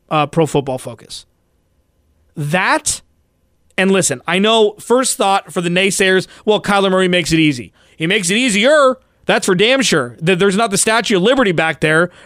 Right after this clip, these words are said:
with no, with, with no, uh, uh, flexibility to jump outside of the pocket. I get that part.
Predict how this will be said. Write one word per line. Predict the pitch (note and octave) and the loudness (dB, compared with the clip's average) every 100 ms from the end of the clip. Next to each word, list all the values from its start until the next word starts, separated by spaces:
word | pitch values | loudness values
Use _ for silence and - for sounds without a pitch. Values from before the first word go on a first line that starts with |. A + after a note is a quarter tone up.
| - | -2
with | F#3+ | 0
no, | F3 A3 G#3 F3 | 2 2 2 2
with, | F3+ | 0
with | E3 F3 | 2 0
no, | F#3 G#3 F3 | 2 2 2
uh, | D#3 D#3 D3 C#3 - D#3 | 2 2 2 -2 -4 -2
uh, | D3 | -2
flexibility | C#3 G#3 G3 E3+ F#3+ B3 G3+ E3+ - - | -2 -2 0 0 2 4 4 0 -4 -8
to | - | -6
jump | D3 G#3+ G3+ | -2 0 2
outside | F#3 - | 0 0
of | F3+ | 0
the | D#3 | 0
pocket. | F#3+ A3+ G3 D#3+ - _ _ _ _ _ _ - | 0 0 0 -2 -4 _ _ _ _ _ _ -4
I | F#3 | -2
get | C#3+ G#3+ G3+ | 0 0 0
that | F#3+ F3+ | 0 0
part. | D3+ C3+ - | -2 -4 -4